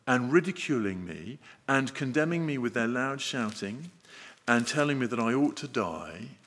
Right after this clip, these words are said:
it makes me think, "Yes, I stand with Jesus, reflecting his glory, and I know that he is the king because I can see it here,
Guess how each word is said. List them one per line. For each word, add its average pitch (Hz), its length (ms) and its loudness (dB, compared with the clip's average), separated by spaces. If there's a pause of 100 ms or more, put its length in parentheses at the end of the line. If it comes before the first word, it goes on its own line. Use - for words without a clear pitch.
(440)
it 117 120 -6
makes 127 280 -2
me 127 100 -6
think, 110 340 -6
"Yes, 113 680 -4
I 98 140 -12
stand 123 580 -4
with 98 180 -10
Jesus, 90 520 -10
reflecting 123 480 -10
his 123 180 -12
glory, 90 520 -8 (380)
and 104 160 -6
I 101 180 -4
know 156 400 -2
that 147 160 -2
he 139 180 -2
is 123 120 -4
the 104 100 -8
king - 560 -10 (200)
because 107 260 -4
I 107 100 0
can 98 180 -6
see 160 340 0
it 139 100 -4
here, 92 440 -10